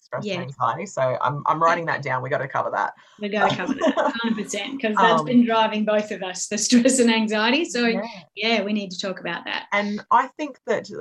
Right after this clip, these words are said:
Speaker 1: as you said, you know, with the pandemic and stuff, people have sort of become more aware of how flexibility can come into the workplace.
Speaker 2: Mm-hmm.
Speaker 1: However, I also think that there's going to be, there's already the start of it,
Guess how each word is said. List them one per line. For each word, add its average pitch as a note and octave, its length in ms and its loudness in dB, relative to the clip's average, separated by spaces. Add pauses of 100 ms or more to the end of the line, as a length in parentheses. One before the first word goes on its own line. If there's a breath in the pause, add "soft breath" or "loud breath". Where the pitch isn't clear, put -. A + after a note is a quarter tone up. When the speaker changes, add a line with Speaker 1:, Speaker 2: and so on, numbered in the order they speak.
(140)
Speaker 1:
as G3 180 -2
you F#3 60 -6
said, F#3 240 -4
you D#3 60 -10
know, D3+ 80 -2
with D3+ 80 -6
the - 80 -20
pandemic F3 560 -6
and F3+ 100 -10
stuff, D#3 260 -4
people E3 300 -8
have D3+ 120 -6
sort C#3+ 180 -14
of C#3+ 80 -18
become E3 320 -10
more D3 160 0
aware G#3 360 0
of E3+ 120 -4
how D3 240 2
flexibility D3 800 -6
can C#3 300 -18
come - 200 -12
into - 180 -20
the - 100 -20
workplace. - 560 -2
Speaker 2:
Mm-hmm. - 560 -12
Speaker 1:
However, G#3 420 4
I F#3 160 2
also A#3+ 400 -4
think F#3 320 -14
that - 160 -12
there's D#3+ 180 -2
going F3+ 280 -4
to - 100 -14
be, D#3 260 -4
there's E3 220 -2
already F3+ 320 0
the C#3+ 100 -8
start D3+ 640 0
of C#3+ 160 -4
it, - 100 -10